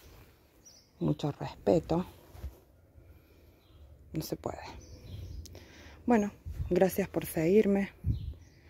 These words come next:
Soy Anabel Lincoln. Compartí.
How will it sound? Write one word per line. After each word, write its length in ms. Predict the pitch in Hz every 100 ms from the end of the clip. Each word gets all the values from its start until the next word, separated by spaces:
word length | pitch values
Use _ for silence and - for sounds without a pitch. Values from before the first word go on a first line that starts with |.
| - - - -
Soy 220 | 175 170
Anabel 340 | 160 156 170
Lincoln. 500 | 180 180 180 190 196 - - - - - - - - - - - - - - - - - - - - -
Compartí. 680 | 165 147 143 - 208 208